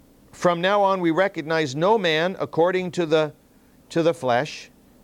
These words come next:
Even though we have known Christ according to the flesh, yet we know him thus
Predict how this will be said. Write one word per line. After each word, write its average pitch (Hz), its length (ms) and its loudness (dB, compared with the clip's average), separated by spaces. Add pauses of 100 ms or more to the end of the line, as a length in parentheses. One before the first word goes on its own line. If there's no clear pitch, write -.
(580)
Even 214 300 2
though 185 260 4
we 165 160 0
have 160 180 0
known 175 260 0
Christ 151 420 0
according 143 400 0
to 143 120 -2
the 127 100 -2
flesh, 113 540 -2 (560)
yet 143 220 2
we 147 160 -2
know 170 240 2
him 170 400 -2
thus 147 600 -2